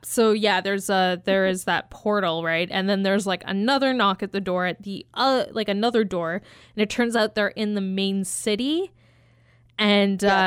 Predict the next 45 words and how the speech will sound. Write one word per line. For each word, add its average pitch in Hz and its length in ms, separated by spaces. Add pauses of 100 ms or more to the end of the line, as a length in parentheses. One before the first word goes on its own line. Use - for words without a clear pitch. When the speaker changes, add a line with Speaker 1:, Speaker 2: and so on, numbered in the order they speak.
(100)
Speaker 1:
uh, - 40
Speaker 2:
they're 220 100
in 220 80
the 214 80
capital. 190 640
Speaker 1:
Yeah, 220 360
they're 208 140
in 208 80
the 202 60
capital, 190 600
and 185 180
it's 185 240
like, 175 420 (600)
uh, 147 340 (760)
so - 180
there's, 208 260
there's 214 340
two 262 320
different 208 440
doors 190 460
that 180 200
have, 175 560
you 196 100
know, 160 220
somewhere 185 480
to 170 80
go, 175 420
and 185 240
then 185 180
there's, 180 240
like, 170 200
one 208 340
other 247 240
one, 196 380 (320)
which 196 200
is 185 120
the 202 100
Wastes, - 720 (260)
and 208 140
then 196 140
there's 185 220
the 180 120
black - 640
one 185 180
that 190 140